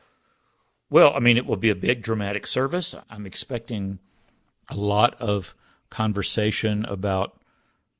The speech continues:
what the royal, members of the royal family are wearing and who sits who and who looks at who during the service and whatever.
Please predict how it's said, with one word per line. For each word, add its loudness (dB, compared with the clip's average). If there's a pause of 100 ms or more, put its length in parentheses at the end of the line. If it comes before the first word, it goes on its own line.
(100)
what -4
the -2
royal, 0
members -4
of -10
the -4
royal 0
family 0
are -2
wearing 0
and -4 (380)
who -2
sits 0
who 2
and -4
who -2
looks -2
at -8
who -2 (440)
during 0
the -2
service 0
and -8
whatever. -2